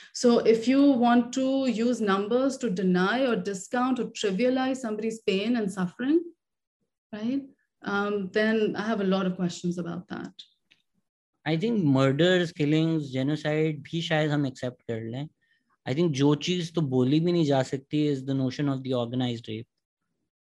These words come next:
Speaker 1: Yeah.
Speaker 2: I think वहाँ पढ़े लिखे लोग भी पाकिस्तान में, they're like, "We can't accept this."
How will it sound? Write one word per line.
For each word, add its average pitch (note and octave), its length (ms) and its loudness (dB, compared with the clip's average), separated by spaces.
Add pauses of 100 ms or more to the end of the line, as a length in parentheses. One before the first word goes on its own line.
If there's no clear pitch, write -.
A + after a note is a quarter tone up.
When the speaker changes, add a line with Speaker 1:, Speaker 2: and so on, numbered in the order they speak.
Speaker 1:
Yeah. G3 180 -4
Speaker 2:
I C3 120 -2
think D#3+ 200 2
वहाँ D#3+ 540 2 (180)
पढ़े D#3 280 4
लिखे F3 300 2
लोग C#3 380 0
भी D3 80 -4
पाकिस्तान C3 520 -2
में, C3 120 -2
they're C3 120 -4
like, C3 240 -6 (200)
"We C3 120 -4
can't A#2+ 200 -4
accept A2 320 -8
this." - 220 -14